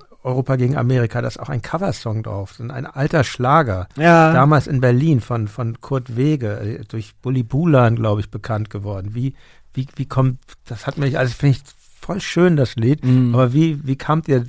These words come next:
Speaker 1: wie kamt ihr dazu?
Speaker 2: Ja, das ist so,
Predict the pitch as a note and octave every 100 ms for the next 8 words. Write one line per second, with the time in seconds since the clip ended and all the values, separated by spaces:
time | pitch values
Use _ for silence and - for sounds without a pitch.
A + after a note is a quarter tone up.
0 | - A#2+ C#3+ C#3 A#2 C#3 E3+ - G#2 G#2
1 | _ _ _ - A#2+ A#2+ A#2+ B2+ B2+ C3+
2 | D3+ B2+ G2+ B2 A#2 C#3 - C3+ B2